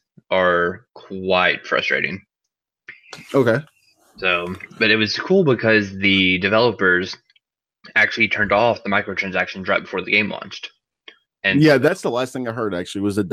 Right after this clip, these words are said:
Speaker 2: that,
Speaker 1: Okay.
Speaker 2: that they went quiet. That they
Speaker 1: Yeah.
Speaker 2: went quiet. Yeah, dice, dice did go quiet. I remember that. No, E A went quiet.
Speaker 1: Both
Speaker 2: So
Speaker 1: did, kind of, though. Um, dice just now started opening back up,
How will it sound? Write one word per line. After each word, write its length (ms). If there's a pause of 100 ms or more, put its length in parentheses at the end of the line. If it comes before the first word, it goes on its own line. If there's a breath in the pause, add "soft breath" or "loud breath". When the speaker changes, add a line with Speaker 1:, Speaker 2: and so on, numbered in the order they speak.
Speaker 2:
that, 260 (280)
Speaker 1:
Okay. 640
Speaker 2:
that 100
they 160
went 220
quiet. 420 (600 loud breath)
That 100
they 140
Speaker 1:
Yeah. 80
Speaker 2:
went 160
quiet. 580
Yeah, 240
dice, 320 (180)
dice 280
did 100
go 160
quiet. 480
I 40
remember 320
that. 260
No, 160
E 180
A 100
went 200
quiet. 380 (880 loud breath)
Speaker 1:
Both 320
Speaker 2:
So 100
Speaker 1:
did, 140
kind 260
of, 140
though. 300 (120)
Um, 480 (440 loud breath)
dice 360
just 240
now 220
started 400
opening 280
back 220
up, 340